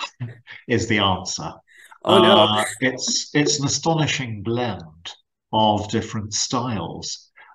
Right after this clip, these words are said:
Speaker 1: Uh, as you've indicated, some of the patterns pretty well clearly come from India, hence the elephants and some of the other animals. Uh, the famous, uh,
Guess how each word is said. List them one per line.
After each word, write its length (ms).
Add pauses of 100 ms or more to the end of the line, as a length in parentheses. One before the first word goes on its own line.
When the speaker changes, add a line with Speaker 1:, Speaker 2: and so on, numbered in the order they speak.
Speaker 1:
Uh, 560
as 240
you've 220
indicated, 1000
some 340
of 160
the 100
patterns 680
pretty 280
well 360
clearly 400
come 280
from 220
India, 560 (720)
hence 580
the 480
elephants 800 (320)
and 140
some 240
of 60
the 120
other 240
animals. 540 (400)
Uh, 340
the 80
famous, 880
uh, 400